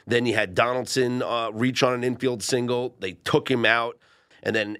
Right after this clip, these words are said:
uh, Aaron Judge in the second added a little insurance. The Yankees are up four nothing,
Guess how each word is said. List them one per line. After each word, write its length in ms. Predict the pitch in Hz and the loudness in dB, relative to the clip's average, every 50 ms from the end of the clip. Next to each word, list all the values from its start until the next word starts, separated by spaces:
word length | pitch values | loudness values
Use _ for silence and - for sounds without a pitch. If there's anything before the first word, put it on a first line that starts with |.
| _ | _
uh, 120 | - 110 107 - | 0 0 2 2
Aaron 300 | 113 117 131 139 127 110 | 2 2 2 2 0 2
Judge 300 | - 131 135 135 117 104 | 2 2 2 2 0 -2
in 80 | 113 95 | -6 -6
the 80 | 87 | -4
second 600 | - - - 165 156 151 - 160 156 151 147 - | -4 0 2 2 2 2 0 -2 -2 0 0 2
added 220 | 104 104 101 101 101 | 2 2 2 0 -2
a 40 | 92 | -4
little 240 | 95 95 92 87 80 | -6 -6 -4 -4 -4
insurance. 580 | 80 - - - - 185 180 175 180 - - | -4 -2 0 0 2 2 2 2 0 -2 -6
The 100 | - 190 190 | -6 -4 -2
Yankees 380 | 117 143 - - 147 127 107 | 0 0 0 -2 -2 -2 -2
are 80 | 117 110 | -2 -4
up 120 | 101 - | -4 -6
four 500 | - - - - - 196 214 262 247 208 | -10 -14 -14 -6 -2 -2 0 2 2 2
nothing, 640 | 147 117 107 113 127 131 - 113 82 71 69 71 | 2 2 2 2 0 0 -2 -8 -12 -12 -14 -16